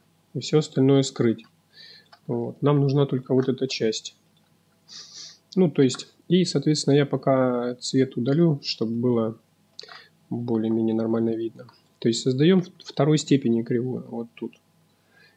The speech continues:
Я её до конца, тут, ну, доводить, ну, можно доводить, она, в принципе, там, главное, чтобы она не заворачивалась, так сказать, внутрь.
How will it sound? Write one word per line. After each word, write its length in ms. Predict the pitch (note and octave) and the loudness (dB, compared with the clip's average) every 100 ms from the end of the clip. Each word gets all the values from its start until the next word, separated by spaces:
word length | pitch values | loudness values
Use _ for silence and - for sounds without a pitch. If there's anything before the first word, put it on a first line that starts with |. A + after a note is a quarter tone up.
| _ | _
Я 260 | A#2 C3+ F3+ | -2 2 4
её 200 | D#3+ D3 | 4 4
до 120 | C#3 | 2
конца, 480 | C#3+ D3 - D3+ C#3+ | 2 0 0 0 0
тут, 160 | B2+ B2+ - | -4 -12 -8
ну, 240 | C3+ D#3+ | -4 -2
доводить, 440 | B2 C3+ C#3 C3+ C#3 | 0 2 2 0 0
ну, 140 | A3 | 2
можно 320 | A3 F3+ D#3+ | 4 4 2
доводить, 400 | D#3 E3 G3 G#3 | 2 2 2 2
она, 140 | C#3+ C3+ | 2 2
в 40 | |
принципе, 380 | C#3 C#3 - B2+ | 2 0 0 -6
там, 220 | C3+ B2 | 0 0
главное, 280 | C#3 E3+ D3+ | 2 2 2
чтобы 240 | - B2+ | 0 0
она 100 | C#3+ | 2
не 100 | C3+ | 2
заворачивалась, 800 | C3 C3+ C#3 B2+ A#2 A#2 - - | 2 0 0 0 -4 -10 -14 -14
так 180 | - - | -16 -16
сказать, 260 | - D3 - | -10 -8 -2
внутрь. 420 | D#3+ G#3 F#3+ | 2 2 0